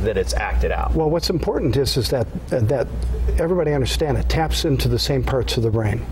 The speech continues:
Speaker 1: Mm-hmm.
Speaker 2: Um, so it's the same reward centers, uses the same chemicals like dopamine, for example.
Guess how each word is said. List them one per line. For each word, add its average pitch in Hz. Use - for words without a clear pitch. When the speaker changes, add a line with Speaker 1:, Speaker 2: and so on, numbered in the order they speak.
Speaker 1:
Mm-hmm. -
Speaker 2:
Um, 120
so 139
it's -
the 127
same 175
reward 143
centers, 107
uses 139
the 131
same 127
chemicals 123
like 104
dopamine, 107
for 113
example. 101